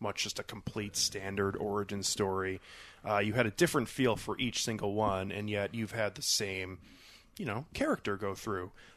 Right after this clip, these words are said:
Uh, we, you have Thor undergoing a large transformation here, where he starts as the usual Thor character, and, uh, he ends this film, and I guess I will agree with you, Nick, that this does have some sort of stakes in it, because now thinking about it,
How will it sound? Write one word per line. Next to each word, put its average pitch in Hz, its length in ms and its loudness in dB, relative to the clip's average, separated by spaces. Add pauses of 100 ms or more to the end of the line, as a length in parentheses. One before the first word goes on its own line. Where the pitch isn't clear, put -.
Uh, 107 260 4
we, 113 160 -4 (100)
you 120 140 2
have 104 100 2 (320)
Thor 165 480 10
undergoing 110 480 6
a 101 100 2 (240)
large 135 220 6
transformation 123 720 4
here, 123 240 6
where 110 140 4
he 101 100 -2
starts 117 400 4
as 101 160 0
the 104 80 -6
usual 113 420 0
Thor 113 280 2
character, 170 640 6 (360)
and, 107 220 2
uh, 104 40 4
he 117 220 0
ends 147 200 6
this 143 160 2
film, 127 300 6
and 104 160 2
I 101 100 -2
guess 113 260 2
I 117 100 4
will 117 160 2
agree 113 200 2
with 113 140 0
you, 110 60 0
Nick, 110 260 0
that 98 220 -2
this - 160 -6
does 101 240 -2
have 101 180 -2
some 110 220 -2
sort 104 180 -4
of 90 80 -6
stakes 220 340 2
in 196 60 0
it, 175 160 0
because 113 240 -4
now 104 140 0
thinking 151 300 2
about 120 280 8
it, 113 140 4